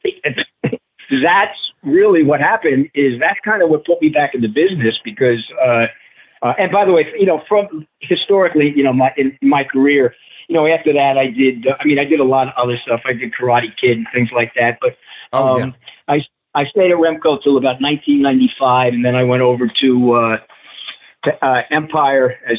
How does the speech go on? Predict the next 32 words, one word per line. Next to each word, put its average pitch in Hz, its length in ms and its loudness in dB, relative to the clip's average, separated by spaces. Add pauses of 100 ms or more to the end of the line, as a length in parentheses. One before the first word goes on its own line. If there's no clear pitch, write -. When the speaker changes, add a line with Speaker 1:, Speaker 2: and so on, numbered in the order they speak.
Speaker 1:
senior 135 220 4
vice 123 280 0
president 123 520 0
of, 113 260 0
uh, 117 280 2
of 110 100 -4
marketing 123 560 -2
there, 120 220 2
and 131 80 -2
then 160 100 2
opened 160 260 0
up 143 80 -2
my 131 160 0
own 131 160 0
business 113 360 -2
in 123 60 -4
the 117 60 0
late 120 280 0
nineties 117 500 -2
with 120 120 -2
a 113 40 -2
buddy 147 280 0
of 139 60 2
mine, 120 360 0 (540)
uh, 120 400 0 (120)
who 156 100 0
you 151 220 2
should 156 140 0
also 160 320 2
get 123 180 0
on. 113 260 0 (280)
<laughs> 311 100 -2